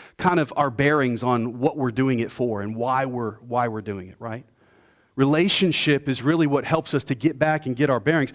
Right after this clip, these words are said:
that I am in a relationship with Jesus Christ. And he calls me to then have relationships with others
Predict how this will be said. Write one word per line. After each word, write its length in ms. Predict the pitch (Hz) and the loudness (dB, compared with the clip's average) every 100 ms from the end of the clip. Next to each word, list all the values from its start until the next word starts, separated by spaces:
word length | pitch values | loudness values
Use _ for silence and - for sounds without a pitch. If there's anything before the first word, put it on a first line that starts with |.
| - - - | -12 -20 -2
that 220 | 156 151 | 0 0
I 260 | 143 165 190 | 0 2 2
am 500 | 190 165 170 175 160 | 2 2 2 4 2
in 200 | 160 165 | 2 2
a 120 | 147 | 2
relationship 1000 | 143 139 135 156 196 - 185 - 196 175 | 2 2 2 2 2 2 0 2 0 0
with 140 | 165 - | -2 -2
Jesus 340 | 160 156 160 | -2 -2 -6
Christ. 540 | - 160 - 85 - - _ _ _ _ _ _ _ _ - | -4 -6 -6 -14 -20 -20 _ _ _ _ _ _ _ _ -6
And 120 | 123 | -2
he 160 | 156 | -2
calls 520 | 151 - 185 190 160 135 | -2 0 2 2 0 2
me 380 | 165 156 123 | 2 2 0
to 200 | 113 156 | -2 -4
then 200 | 139 151 | 0 0
have 300 | 135 143 135 | 0 0 -2
relationships 800 | 139 135 156 151 160 - 147 - | -2 0 0 0 -2 -2 -4 -4
with 160 | 131 - | -8 -4
others 580 | 143 156 147 113 - - | -2 -2 -2 -6 -10 -18